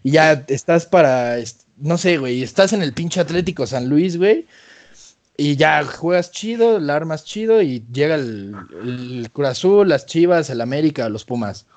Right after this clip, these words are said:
Uno de los cuatro grandes y te dice como, "Hey, te quiero fichar".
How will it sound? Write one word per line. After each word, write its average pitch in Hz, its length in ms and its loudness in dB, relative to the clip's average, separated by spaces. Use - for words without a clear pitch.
Uno 165 160 -2
de 156 60 2
los 117 160 -2
cuatro 143 280 0
grandes 165 440 0
y - 20 -10
te 135 120 -8
dice 127 120 -8
como, 117 220 -4
"Hey, 139 80 0
te 131 160 -6
quiero 165 160 4
fichar". 110 420 -6